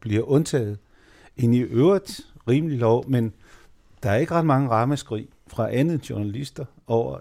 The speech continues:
at ministerbetjeningen skal undtages. Så, så hele offentlighedsprincippet i Danmark, som var grundlæggende for, for eksempel,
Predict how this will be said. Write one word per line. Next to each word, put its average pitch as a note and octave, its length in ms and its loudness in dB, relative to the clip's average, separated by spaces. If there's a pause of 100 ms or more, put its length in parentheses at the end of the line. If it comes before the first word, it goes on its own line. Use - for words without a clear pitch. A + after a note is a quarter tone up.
at A2 120 -6
ministerbetjeningen A#2 880 -6
skal - 180 -6
undtages. - 640 -4 (380)
Så, A#2 240 -4
så A#2 280 0 (320)
hele D3+ 320 0
offentlighedsprincippet B2 920 -2
i G#2+ 40 -6
Danmark, B2 400 0
som A2 180 -4
var G#2 80 -2
grundlæggende B2 680 0
for, A2 160 -12
for A2 180 -6
eksempel, D3 600 -6